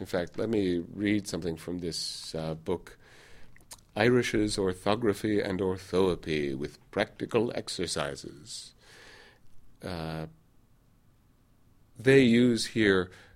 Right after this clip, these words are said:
uh, the term Italian A to describe a, and short Italian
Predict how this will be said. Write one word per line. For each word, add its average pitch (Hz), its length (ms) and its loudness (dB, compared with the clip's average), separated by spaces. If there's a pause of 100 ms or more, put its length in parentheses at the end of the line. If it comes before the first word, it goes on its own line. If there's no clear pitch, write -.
(120)
uh, 85 460 -4
the 107 100 -6
term 95 220 -2
Italian 113 560 0
A 113 400 -2
to 104 140 -8
describe 87 680 -2 (100)
a, 92 420 2 (720)
and 85 260 0
short - 360 -2
Italian 92 720 -2